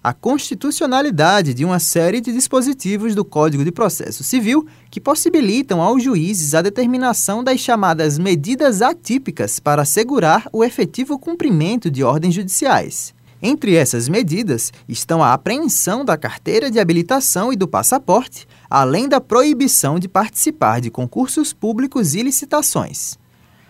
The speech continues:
A atuação ocorreu nos autos da ação direta de inconstitucionalidade número cinco nove quatro um,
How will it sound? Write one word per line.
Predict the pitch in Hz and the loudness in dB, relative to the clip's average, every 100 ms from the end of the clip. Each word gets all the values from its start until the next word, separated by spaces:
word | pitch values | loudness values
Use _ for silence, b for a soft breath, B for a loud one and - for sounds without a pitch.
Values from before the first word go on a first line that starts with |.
| b | b
A | 110 123 | 2 2
atuação | 131 170 180 170 262 294 | 2 2 2 2 2 0
ocorreu | 302 170 143 160 | 2 2 2 2
nos | 151 117 | 0 2
autos | 123 160 151 117 | 2 2 0 -4
da | 117 131 | 2 2
ação | 123 - 185 233 | 2 0 0 0
direta | 208 151 147 175 127 | 2 4 2 0 -4
de | 120 | -2
inconstitucionalidade | 196 302 294 277 - 147 135 120 110 131 185 147 165 196 | -4 -4 -4 -4 -6 -8 -6 -4 -2 -2 2 2 2 0
número | 196 180 147 | 0 0 0
cinco | - 262 330 269 | -2 -4 -4 -2
nove | 160 190 226 226 | 2 2 0 -2
quatro | 220 247 311 269 | 0 0 0 0
um, | 190 | 0